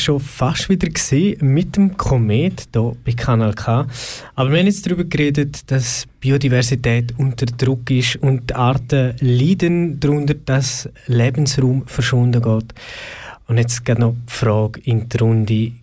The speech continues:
Gibt's denn noch Beispiele, wo Tiere so gefördert und aufpäppelt haben können werden, dass ihr Bestand wieder stabil ist?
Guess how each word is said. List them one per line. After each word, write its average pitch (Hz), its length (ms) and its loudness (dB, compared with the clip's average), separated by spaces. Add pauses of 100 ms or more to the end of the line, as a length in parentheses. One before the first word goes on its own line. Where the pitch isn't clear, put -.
(160)
Gibt's 165 240 -2
denn 165 160 2
noch 151 100 0
Beispiele, 135 880 0
wo 120 560 2 (540)
Tiere 175 400 2 (480)
so 147 480 0 (640)
gefördert 127 560 0
und 135 200 0
aufpäppelt 123 880 0
haben 120 140 2
können 113 400 0
werden, 104 540 0
dass 101 420 -2
ihr 113 160 0
Bestand 104 480 0
wieder 104 180 -2
stabil 117 520 0
ist? - 400 -8